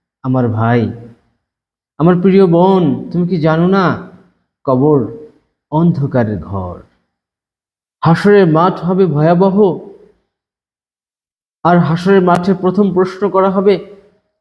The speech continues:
"তুমি নামাজ পড়েছিলে কিনা?" সাজদা হচ্ছে সবচেয়ে শান্তির জায়গা, সবচেয়ে প্রশান্তির স্থান, যে সাজদা আমরা আমাদের রবকে করে থাকি।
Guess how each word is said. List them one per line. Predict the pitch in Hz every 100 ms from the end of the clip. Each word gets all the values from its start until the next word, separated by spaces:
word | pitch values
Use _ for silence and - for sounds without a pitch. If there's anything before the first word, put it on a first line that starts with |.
| _ _ _ _ _ _
"তুমি | 160 156
নামাজ | 120 120 170 175 -
পড়েছিলে | 123 113 - 98
কিনা?" | 87 95 92 - _ _ _ _ _ _ _ _ _ _ _ _ _ _ _ _
সাজদা | - 180 190 180 220
হচ্ছে | 202 - - 220 180 - - - _ _ _ _ _ _ _ _ _ _ _ -
সবচেয়ে | 226 226 233 233
শান্তির | - 202 208 202 220 175
জায়গা, | 202 196 202 175 - - - _ _ _ _ _
সবচেয়ে | - - 196 202 208
প্রশান্তির | 196 180 175 226 214 185 156
স্থান, | 156 - 165 139 107 - - _ _ _ _ _ _ _ _
যে | 113 139 156
সাজদা | - 156 156 185 180
আমরা | 165 165 147 - - - _ _ _ _
আমাদের | 143 151 147 127
রবকে | 110 143 143 -
করে | 113 104 95
থাকি। | - - _